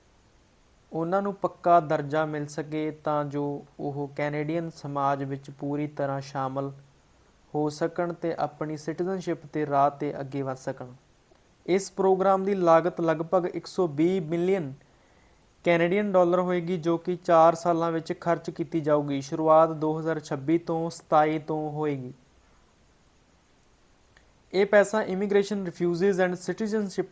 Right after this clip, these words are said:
Canada, ਆਈ ਆਰ ਸੀ ਸੀ ਅਤੇ ਕੈਨੇਡਾ ਬਾਰਡਰ ਸਰਵਿਸ ਏਜੰਸੀ, ਸੀ ਬੀ ਐਸ ਏ ਦੁਆਰਾ ਵਾਧੂ ਅਰਜ਼ੀਆਂ ਨੂੰ ਪ੍ਰੋਸੈਸ ਕਰਨ ਵਿੱਚ ਵਰਤਿਆ ਜਾਏਗਾ। ਕੁਝ ਖਰਚਾ ਵਧੇ ਹੋਏ ਫੀਸ ਰੈਵਨਿਊ ਨਾਲ ਪੂਰਾ ਕੀਤਾ ਜਾਊਗਾ।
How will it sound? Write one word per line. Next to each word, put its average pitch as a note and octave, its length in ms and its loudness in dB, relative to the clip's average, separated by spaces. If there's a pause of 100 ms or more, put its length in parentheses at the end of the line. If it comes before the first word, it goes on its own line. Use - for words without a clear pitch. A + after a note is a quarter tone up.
(120)
Canada, D#3 440 4
ਆਈ D#3 240 0
ਆਰ E3 100 2
ਸੀ D#3+ 200 -2
ਸੀ D#3+ 280 -4
ਅਤੇ D#3 240 -4
ਕੈਨੇਡਾ D3+ 460 0
ਬਾਰਡਰ D3 360 2
ਸਰਵਿਸ D#3+ 460 -4
ਏਜੰਸੀ, D#3 600 -4 (720)
ਸੀ F#3 280 -2
ਬੀ G3 220 0
ਐਸ E3+ 320 0
ਏ F3+ 80 2
ਦੁਆਰਾ D#3+ 440 4
ਵਾਧੂ D3+ 600 0
ਅਰਜ਼ੀਆਂ D3 400 -4
ਨੂੰ D#3 260 -8
ਪ੍ਰੋਸੈਸ D3+ 480 -4
ਕਰਨ C#3+ 280 -2
ਵਿੱਚ C#3+ 260 -8
ਵਰਤਿਆ C#3 420 -2
ਜਾਏਗਾ। C3+ 480 0 (720)
ਕੁਝ F3+ 220 0
ਖਰਚਾ F#3+ 400 4
ਵਧੇ E3 240 4
ਹੋਏ G3 220 0
ਫੀਸ F#3+ 400 -2
ਰੈਵਨਿਊ F3+ 420 0
ਨਾਲ E3 280 2
ਪੂਰਾ E3 340 0
ਕੀਤਾ D3+ 300 -2
ਜਾਊਗਾ। B2+ 340 -4